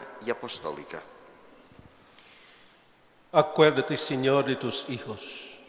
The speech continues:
Speaker 2: y de todos los aquí reunidos,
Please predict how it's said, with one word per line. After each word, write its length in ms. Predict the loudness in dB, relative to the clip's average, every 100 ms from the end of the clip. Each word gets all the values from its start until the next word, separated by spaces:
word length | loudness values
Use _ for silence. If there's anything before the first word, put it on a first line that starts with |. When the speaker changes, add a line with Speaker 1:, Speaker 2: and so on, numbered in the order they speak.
| -20 -20 -20 -20 -10 -2
Speaker 2:
y 80 |
de 100 | 0 0
todos 440 | 2 4 2 2
los 260 | 2 2 -2
aquí 320 | -2 -2 0
reunidos, 960 | 0 0 -2 -2 -4 -8 -10 -12 -14